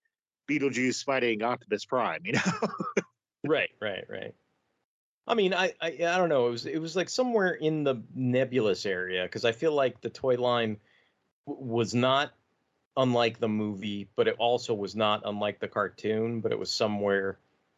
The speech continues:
Speaker 2: in the middle, you know? So, like, it, it, it, it could appeal to either, either party, I guess. The, the other thing I saw, I don't know if this is still a thing or not, but when, when I was looking around, I, I saw they had these really, like,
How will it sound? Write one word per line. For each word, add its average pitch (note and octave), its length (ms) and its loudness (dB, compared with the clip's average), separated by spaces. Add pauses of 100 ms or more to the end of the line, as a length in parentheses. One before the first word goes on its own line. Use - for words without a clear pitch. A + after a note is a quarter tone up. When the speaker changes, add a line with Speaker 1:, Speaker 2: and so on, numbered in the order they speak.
(160)
Speaker 2:
in A2+ 180 2
the F#2+ 80 2
middle, F2 640 0
you G#2 160 -2
know? F#2+ 220 2
So, G2 180 -2
like, F2+ 240 -2 (240)
it, A#2+ 220 -6
it, G#2 240 -4
it, G2 220 2
it G#2 200 -4
could A2 160 0
appeal G#2 400 0
to F#2+ 220 0
either, F2+ 500 0 (600)
either G2 300 0
party, F#2+ 520 -2
I E2+ 80 -6
guess. F2+ 500 -2 (440)
The, F#3 160 6
the E3 160 -2
other E4+ 120 0
thing E4+ 180 -2
I C#3 80 2
saw, D#3+ 360 -2
I F3+ 80 2
don't E3+ 140 -2
know D#3 220 0
if C3 120 -8
this C3+ 200 -8
is A2 100 -10
still A#2+ 300 0
a G2 40 2
thing B2+ 320 -2
or G#2+ 100 0
not, F#2+ 360 -2
but G#2+ 160 -4 (140)
when, A2+ 300 2
when A2 120 0
I G#2+ 60 2
was G#2 240 -2
looking A#2+ 240 2
around, A2 520 2 (400)
I, A2+ 180 4
I G2+ 140 2
saw C3+ 240 2
they B2 140 2
had A#2+ 160 0
these F#2+ 180 -4
really, G#2+ 320 0
like, G2 400 -2